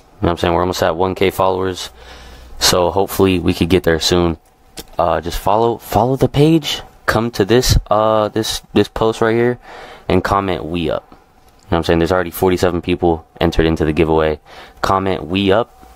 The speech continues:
and you're entered into the giveaway. You know what I'm saying? But yeah, let's get into the video. So on Prize Picks, I'm, I'm not gonna waste your time. You know what I'm saying? Just, just like how I don't waste your time, you could...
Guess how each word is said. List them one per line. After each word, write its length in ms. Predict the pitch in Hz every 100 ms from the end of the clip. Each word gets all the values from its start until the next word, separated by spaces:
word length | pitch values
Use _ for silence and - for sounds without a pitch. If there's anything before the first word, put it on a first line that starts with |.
| - - -
and 140 | 82
you're 100 | 82
entered 260 | 82 76 78
into 180 | 78 -
the 80 | 73
giveaway. 260 | 69 64
You 60 | 95
know 240 | - -
what 0 |
I'm 60 | 80
saying? 220 | 82 76 - - - - - - - -
But 60 | -
yeah, 80 | 101
let's 120 | 98
get 140 | 160
into 160 | 147 120
the 60 | 107
video. 300 | 101 90 80
So 340 | - 101 95
on 160 | - 90
Prize 300 | - 143 135
Picks, 320 | - 87 -
I'm, 160 | - 113
I'm 120 | 95
not 160 | 107 107
gonna 120 | 92
waste 140 | 98
your 60 | 95
time. 200 | 120 101
You 0 |
know 320 | - _ _
what 120 | -
I'm 60 | 82
saying? 220 | 98 98 - _ _ _ _ - -
Just, 380 | 131 151 - 90
just 300 | 127 180 -
like 220 | 190 165 _
how 260 | - - 135
I 80 | 127
don't 120 | 123
waste 160 | 117
your 80 | 113
time, 300 | 120 113 107 - _ _ _ _ _ _ _ _ - -
you 120 | - 117
could... 320 | 131 113